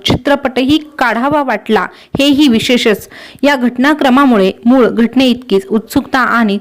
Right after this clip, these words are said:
थरार तलवार दाम्पत्याविषयी कायम राहिला. न्यायालयीन निर्णयामुळे त्यावर आता पडदा पडला होता, तरीही आरुषीच्या मृत्यूचे गूढ शेवटी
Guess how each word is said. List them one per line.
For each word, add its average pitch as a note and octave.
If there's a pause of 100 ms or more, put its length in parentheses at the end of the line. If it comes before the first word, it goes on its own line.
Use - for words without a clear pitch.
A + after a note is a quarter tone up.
थरार A3 (380)
तलवार A#3+
दाम्पत्याविषयी A3+
कायम G3
राहिला. F3 (800)
न्यायालयीन C#4
निर्णयामुळे A3+
त्यावर A3
आता G3 (260)
पडदा A3+
पडला G3+
होता, F#3+ (200)
तरीही G#3+ (200)
आरुषीच्या A#3
मृत्यूचे B3
गूढ A3 (1080)
शेवटी C4